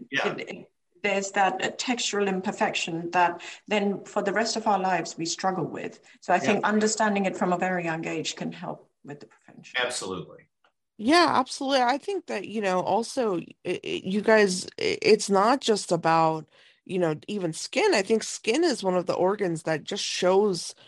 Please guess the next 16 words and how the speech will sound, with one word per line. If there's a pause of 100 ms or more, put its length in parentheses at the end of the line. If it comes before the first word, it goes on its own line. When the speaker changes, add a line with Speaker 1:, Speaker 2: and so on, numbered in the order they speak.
(200)
Speaker 3:
so
easily
what
our
body
is
going
through.
And
I
think
this
idea
of
glycation
is,